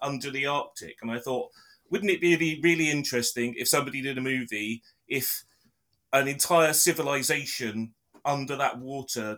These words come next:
had evolved parallel to, to man, but it was all aquatic based. But nobody's made a movie like that. But I thought it was an interesting enough setting that I would put it into the, the random generator.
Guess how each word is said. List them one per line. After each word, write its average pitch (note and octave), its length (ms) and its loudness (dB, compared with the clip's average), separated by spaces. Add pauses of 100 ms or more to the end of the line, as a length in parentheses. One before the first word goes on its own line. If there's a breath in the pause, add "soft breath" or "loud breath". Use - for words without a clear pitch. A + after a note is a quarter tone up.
(160)
had B2+ 340 -2
evolved B2 640 -2
parallel C3 560 2
to, A#2+ 380 0 (340 soft breath)
to C3 160 0
man, A#2 400 2
but G#2+ 100 -6
it A2+ 120 -8
was B2 120 -6
all B2 300 -2
aquatic B2 540 -6
based. E2+ 360 -10
But E2+ 120 -16 (100)
nobody's C3 360 0
made A2+ 160 -6
a G#2 40 -12
movie G#2 280 -12
like F#2 180 -10
that. F2+ 260 -10
But G2+ 140 -12 (260 soft breath)
I B2+ 80 -2
thought C3+ 260 0 (160 loud breath)
it - 60 -12
was D#3 140 2
an F3 80 8
interesting E3 520 4
enough C#3 200 2
setting A#2+ 480 2
that A#2 100 -2
I F2 80 0
would A#2 160 0
put A#2 140 -8
it C2+ 80 -2
into A#2 260 -4
the, A2 220 -6
the A2+ 80 -8
random G#2 340 -4
generator. E2+ 640 -8